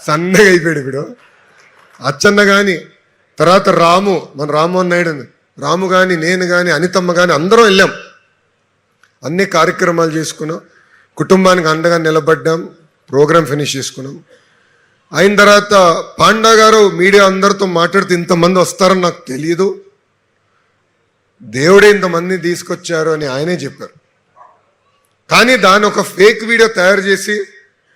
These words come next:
పాండా గారు ఏదో చెప్పినట్లు, "నేను పర్మిషన్కి అప్లై చేశాను, కానీ వీళ్ళు సెక్యూరిటీ ఇవ్వలేదని" చెప్పేవారు. అంటే ఎలాంటి అబద్ధాలు చెప్తారో దయచేసి గమనించాలి. గతంలో చూసాం, రెండు వేల పంతొమ్మిది నుంచి ఇరవై నాలుగు వరకు కూడా ఒక అబద్ధం చెప్పారు.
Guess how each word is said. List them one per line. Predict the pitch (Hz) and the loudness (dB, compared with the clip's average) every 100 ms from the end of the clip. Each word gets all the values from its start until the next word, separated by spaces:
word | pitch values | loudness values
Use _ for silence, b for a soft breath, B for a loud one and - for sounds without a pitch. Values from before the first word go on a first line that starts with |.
| _ _ _ | _ _ _
పాండా | 170 196 220 | 0 2 4
గారు | 226 226 226 | 4 6 4
ఏదో | 208 | 4
చెప్పినట్లు, | 202 170 143 190 202 196 196 196 190 - _ - | 2 -2 -4 0 2 2 2 2 0 -8 _ -4
"నేను | 185 - | -4 -2
పర్మిషన్కి | 143 156 180 214 196 | -4 -2 -2 0 0
అప్లై | - 165 185 | 0 0 2
చేశాను, | 196 185 202 208 240 233 B B B | 2 2 2 4 4 4 B B B
కానీ | - 170 202 208 | -2 0 2 2
వీళ్ళు | 190 175 | 2 0
సెక్యూరిటీ | 165 - 185 180 156 | -6 -4 -4 -2 -4
ఇవ్వలేదని" | 156 156 151 147 123 | -4 -6 -6 -6 -8
చెప్పేవారు. | - 110 - _ _ _ _ _ _ _ _ _ _ _ _ _ _ | -16 -20 -20 _ _ _ _ _ _ _ _ _ _ _ _ _ _
అంటే | 165 190 | 0 2
ఎలాంటి | 170 214 214 | 4 2 2
అబద్ధాలు | 156 202 160 233 254 | 2 -2 0 4 4
చెప్తారో | 240 220 - 202 | 4 0 -2 -2
దయచేసి | 165 170 165 170 120 | 0 -2 -4 -6 -6
గమనించాలి. | 139 131 120 101 - _ _ _ _ b b b b b - | -6 -8 -12 -16 -20 _ _ _ _ b b b b b -4
గతంలో | 285 233 254 240 | 0 2 4 2
చూసాం, | 233 240 220 | 2 2 2
రెండు | 185 202 | 2 2
వేల | 220 220 | 2 2
పంతొమ్మిది | 214 202 214 214 | 0 0 0 0
నుంచి | 214 202 | -2 0
ఇరవై | 196 196 | 0 2
నాలుగు | 202 196 | 0 0
వరకు | 190 180 | 0 0
కూడా | 180 175 | 0 0
ఒక | 165 | 0
అబద్ధం | 156 151 165 190 | -4 -4 -4 -4
చెప్పారు. | 156 139 113 | -4 -10 -12